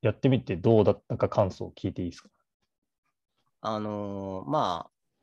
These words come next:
Speaker 2: まあ、一番は、その、だいぶ直前になってからだったんで、もうちょっとやっぱり動くね、
Speaker 1: <laughs>
Speaker 2: 動くあれを捻出したかったなっていうのが、
Speaker 1: あ、まあまあ。
Speaker 2: まあ、一番ではありますね。まあ、ただ、そういう状態でも、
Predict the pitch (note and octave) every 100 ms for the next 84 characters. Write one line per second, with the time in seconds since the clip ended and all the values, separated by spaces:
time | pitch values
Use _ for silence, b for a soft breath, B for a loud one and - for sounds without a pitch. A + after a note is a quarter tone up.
0 | _ _ _ _ _ F#3 C#3+ G#2+ G3 A3+
1 | E3+ A2+ G2+ F2+ E2 - _ _ _ _
2 | _ _ - - - A#2 - B B B
3 | B A#2+ C#3+ F#3+ G3 F#3 F3 F3+ G3 F#3+
4 | G3 - D3+ A#2 A2+ A2 A#2 G2+ G2+ A#2
5 | C#3 D3 A#2+ A2 D3 B2+ D#3 A2 B2+ -
6 | A#2+ A2+ - _ - B2+ D#3+ C#3+ A2 G2+
7 | G2+ G#2+ G#2+ G#2+ G#2+ G#2+ A#2 A#2+ - C#3+
8 | - D3 B2+ - G2 F#2+ G2 - B2 C#3+
9 | E3+ G#2 F2+ E2+ - _ - G2 F2+ F2+
10 | E2+ E2+ E2 - B2 G#2+ - B2 A2 F2+
11 | F2+ E2 E2 F#2 F2+ F#2 G2 B2 E3 A#3+
12 | G#3 A#2+ - G3+ A3+ A#3+ A#3 A#3 A#3 A3+
13 | G#3+ C3 A#2 F#2 D#2+